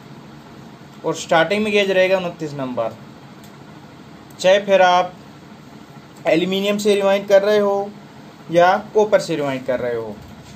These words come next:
जी हाँ दोस्तों, या फिर आप gauge change कर सकते हैं। aluminium में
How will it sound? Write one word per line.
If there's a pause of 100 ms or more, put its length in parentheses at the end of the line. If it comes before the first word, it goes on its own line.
(1800)
जी
हाँ
दोस्तों, (2000)
या
फिर
आप (1800)
gauge
change
कर
सकते
हैं। (1300)
aluminium
में